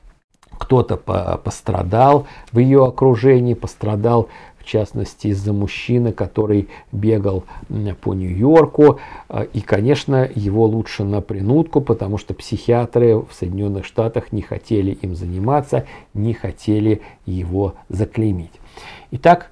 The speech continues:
что же мы можем сказать, что же мы можем подытожить? Прекрасный человек, который следует, э, утверждению Чехова, что в человеке все должно быть прекрасно.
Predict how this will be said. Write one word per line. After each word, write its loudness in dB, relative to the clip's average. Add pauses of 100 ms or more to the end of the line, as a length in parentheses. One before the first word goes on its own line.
что 2
же 2 (140)
мы 0 (140)
можем -2
сказать, -2
что -2
же -2
мы -2
можем -2 (240)
подытожить? -4 (1040)
Прекрасный -2
человек, -2 (320)
который -4
следует, -4 (140)
э, -10 (120)
утверждению -6 (220)
Чехова, 0
что -10
в -10
человеке -8
все -10
должно -8
быть -8
прекрасно. 0